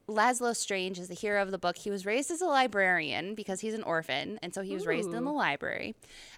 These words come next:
Speaker 1: And he gets, um, hired to go on an expedition to track down this lost city in the desert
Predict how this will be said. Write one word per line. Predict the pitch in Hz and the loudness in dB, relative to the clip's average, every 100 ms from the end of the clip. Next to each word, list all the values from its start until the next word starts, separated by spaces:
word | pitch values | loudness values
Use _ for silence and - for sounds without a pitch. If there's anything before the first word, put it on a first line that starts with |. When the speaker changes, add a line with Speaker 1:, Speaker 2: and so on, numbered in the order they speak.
| - | -2
Speaker 1:
And | 220 214 196 | 0 0 -4
he | - 240 | -6 -6
gets, | 269 254 - - - | -2 -2 -2 -8 -2
um, | - 202 185 190 | 2 2 2 -2
hired | - 226 226 214 | -4 0 2 0
to | 214 | -2
go | 202 196 | 0 0
on | 190 | 0
an | 185 | -2
expedition | - - - 180 - 180 165 | -2 -2 -4 -2 -2 -4 -4
to | 185 165 | -4 -4
track | - - 180 180 | -4 0 0 0
down | 190 180 180 | 4 4 4
this | 175 165 - | -2 -6 -2
lost | 180 170 175 - - | 4 6 4 0 -6
city | - 185 165 156 | -4 -2 -4 -4
in | 151 | -6
the | 151 | -6
desert | 151 151 92 104 | -4 -4 -4 -8